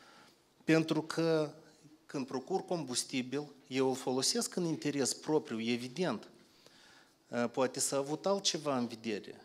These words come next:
Ehm, și am și o clipă să văd ce am avut în vedere. Colegi, cam e minus aici. Ehm,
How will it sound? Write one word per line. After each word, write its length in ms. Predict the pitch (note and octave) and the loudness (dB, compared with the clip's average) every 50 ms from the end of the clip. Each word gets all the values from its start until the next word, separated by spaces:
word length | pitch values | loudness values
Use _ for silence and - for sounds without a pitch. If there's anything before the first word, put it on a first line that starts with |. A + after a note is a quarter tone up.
| - - - - G#2+ | -20 -20 -14 -10 -8
Ehm, 540 | G#2+ A2 A2 G#2+ G#2 G2 F#2 - - - _ _ _ _ _ _ _ _ _ _ _ _ _ _ _ - _ _ _ _ _ _ _ - | -6 -6 -4 -6 -6 -8 -10 -12 -16 -20 _ _ _ _ _ _ _ _ _ _ _ _ _ _ _ -20 _ _ _ _ _ _ _ -6
și 400 | - - - - - - - A#2 A2+ C3 D#3 D#3+ | -4 0 2 2 2 2 0 -2 -4 -4 -4 -4
am 180 | C#3+ C3 B2+ | -6 -6 -6
și 120 | A#2 - - | -6 -6 -8
o 40 | |
clipă 340 | - - B2+ B2+ B2+ - A#2 | -10 -8 -10 -10 -10 -8 -8
să 140 | - - A#2 | -8 -8 -6
văd 280 | A#2+ A#2 - - - - - | -6 -8 -8 -10 -16 -16 -10
ce 120 | - - A#2+ | -8 -6 -6
am 140 | A2+ A2+ | -4 -4
avut 260 | A2 G#2+ A#2 A#2 A2 - | -6 -6 -6 -8 -8 -8
în 140 | A2 G#2 | -8 -8
vedere. 460 | G2 G2 G2 A2 C3 D3 C#3+ E3 D#3+ D3 - - - - - - - - - - - _ _ _ _ _ _ _ _ _ _ _ _ _ _ - - - A#3 G3+ _ _ _ - - - | -8 -8 -6 -4 -4 -4 -4 -6 -8 -8 -12 -20 -20 -20 -20 -20 -20 -20 -20 -20 -20 _ _ _ _ _ _ _ _ _ _ _ _ _ _ -20 -20 -20 -20 -20 _ _ _ -20 -20 -10
Colegi, 520 | - D3 C#3 D3+ D#3 C3 - - - - - - _ _ _ _ _ _ | -4 -2 0 0 0 -2 -2 -6 -8 -10 -16 -20 _ _ _ _ _ _
cam 240 | - - C3 - - | -16 -12 -12 -10 -8
e 60 | B2 | -6
minus 480 | B2 B2 C3+ D3+ D3+ C3 A#2 - - - | -6 -4 -4 -4 -4 -6 -6 -6 -6 -8
aici. 240 | A#2 - - - - - _ _ _ _ _ _ - - - - - - - - - - - - - - - - - - - - - - - - - - - - - - - - | -6 -8 -8 -8 -8 -12 _ _ _ _ _ _ -20 -20 -20 -20 -20 -20 -20 -20 -20 -20 -20 -20 -20 -20 -20 -20 -20 -20 -20 -20 -20 -20 -20 -20 -20 -20 -20 -20 -20 -20 -16 -6
Ehm, 400 | - B2+ C3 B2+ B2+ B2+ C3 B2 | -2 -2 0 0 0 -2 -4 -8